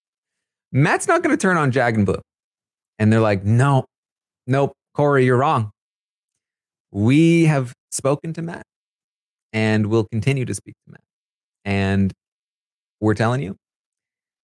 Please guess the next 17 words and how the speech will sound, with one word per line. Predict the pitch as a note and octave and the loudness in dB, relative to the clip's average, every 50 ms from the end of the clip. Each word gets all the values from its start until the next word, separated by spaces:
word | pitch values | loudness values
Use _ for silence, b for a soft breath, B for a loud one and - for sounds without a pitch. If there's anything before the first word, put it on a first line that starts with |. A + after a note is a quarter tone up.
| _ _ - | _ _ -4
if | G#2+ G#2 F#2+ | -4 -2 0
he | C#3 D#3 | 2 2
wins | E3+ F3 C#3+ A2+ | 4 4 2 2
H | A2+ F#2 F2 - | 0 0 0 -2
O | F2 - | -4 -4
H, | - - - - - - _ _ _ _ _ _ _ _ _ _ _ _ _ _ _ _ | -4 -6 -8 -14 -20 -20 _ _ _ _ _ _ _ _ _ _ _ _ _ _ _ _
he's | G#2+ A2+ - - | -6 -6 -6 -6
gonna | - F#2+ - | -6 -6 -6
put | G2 - - E2 F#2 | -6 -4 -6 -6 -4
one | G2+ G#2 G2 | -2 -2 -2
of | F#2 | -2
them | F2 E2 D#2+ F2+ | -2 -4 -4 -4
up. | - - - _ _ _ _ _ _ _ _ _ _ _ _ _ _ _ _ _ _ _ _ _ _ _ _ _ _ _ _ - | -8 -8 -12 _ _ _ _ _ _ _ _ _ _ _ _ _ _ _ _ _ _ _ _ _ _ _ _ _ _ _ _ -8
One | F#2+ F2+ G#2 A#2+ | -4 -2 0 0
of | A#2+ G2 | 0 -2
Jag | - - F2 F#2+ A2 G#2+ | -2 -2 -2 -2 -2 0
and | A2+ F2+ D#2+ - | 0 -2 -2 -4